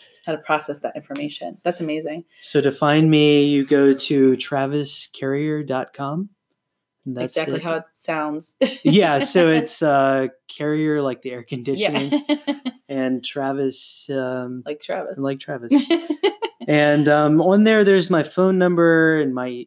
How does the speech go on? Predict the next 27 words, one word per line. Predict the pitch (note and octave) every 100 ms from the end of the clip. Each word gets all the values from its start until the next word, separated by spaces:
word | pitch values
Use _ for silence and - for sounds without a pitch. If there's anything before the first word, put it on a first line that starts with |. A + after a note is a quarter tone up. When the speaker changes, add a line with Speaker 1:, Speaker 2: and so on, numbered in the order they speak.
| -
Speaker 2:
email | E3+ E3 D#3 D3 C#3+ C#3 C#3 C#3 - _ _ _ -
and | C3+ C3+ C3+ C3
a |
lot | C3+ F3 F3
more | D#3+ D#3
information | C#3+ D#3 C#3+ C#3+ C#3 - D3
about | C3+ C3+ C3
all | C3
this | C3 B2
stuff. | - D3 C3 -
And | C#3
you | C#3+
can | C#3 C#3 B2
contact | - D3+ D#3 D3+ C#3+
me, | D3+ C#3+ C#3+
and | C3
I | B2
will | B2
be | B2 B2+
able | B2
to | B2
answer | C3+ B2+ -
any | D3+ F3 E3+
of |
your | D3+
questions. | - D3+ B2+ - C#3 C3 B2
And | B2+